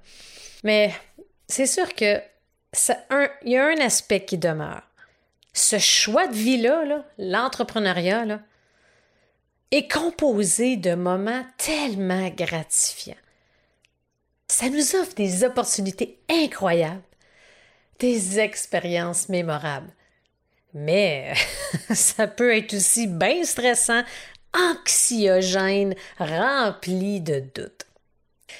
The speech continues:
Dans cet épisode-là, j'ai envie de te parler d'un sujet que je trouve qu'on parle pas assez, qui est super simple, mais tellement important pour ta santé mentale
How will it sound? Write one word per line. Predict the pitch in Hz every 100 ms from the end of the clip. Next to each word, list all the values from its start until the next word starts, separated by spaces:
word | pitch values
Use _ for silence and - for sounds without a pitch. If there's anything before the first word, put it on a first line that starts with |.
| -
Dans | 185 359
cet | 403 370
épisode-là, | 349 196 190 269 294 254
j'ai | 240 196
envie | 240 254 -
de | 247
te | - -
parler | 180 170 175 220 254 -
d'un | 196 214
sujet | - - 262 240 339 415 - _ _ _ _ _ _ _
que | -
je | -
trouve | 554 -
qu'on | 254 202
parle | 196 202 202
pas | 277 -
assez, | 185 165 - 151 -
qui | 233
est | 233
super | - - 359 359 185
simple, | - - 175 214 220 - - 240
mais | 269 269
tellement | - 349 349 294
important | 269 220 220 190 - 214 226 - _ _
pour | 202 190 -
ta | 226 202
santé | - - 277 262 247 - 247
mentale | 226 190 170 190 190 190